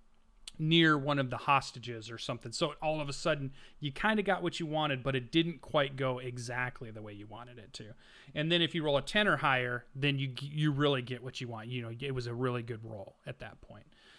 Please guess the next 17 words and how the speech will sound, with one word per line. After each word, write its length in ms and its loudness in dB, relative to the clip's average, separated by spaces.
So 540 2
it's 120 -12
a 40 -4
really 240 4
simple 320 -2
system, 440 -4
two 160 -6
D 140 -4
six, 720 -6
um, 300 -8
very 420 0
Powered 240 0
by 100 4
the 80 0
Apocalypse 500 -4
style 320 -2
system, 540 -12